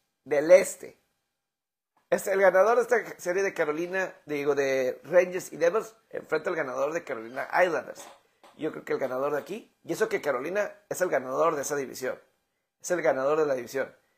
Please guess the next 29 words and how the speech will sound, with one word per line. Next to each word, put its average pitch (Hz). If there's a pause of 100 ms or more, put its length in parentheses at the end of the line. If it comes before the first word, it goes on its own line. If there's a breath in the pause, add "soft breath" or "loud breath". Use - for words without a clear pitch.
(140)
Yo 170
sí 180
creo 180 (320)
que 147
un 160
Carolina, 165 (680)
eh, 139 (420)
va 147
a 147
poder 143 (180)
conseguir, 135 (460)
eh, - (2750)
eh, 151
yo 180
sí 185
creo 190
que 185
en 156
Nueva 143
York 214
va 160
a 156
llegar 156
los 143
Rangers 180
a 135
la 127
final 127
del, 110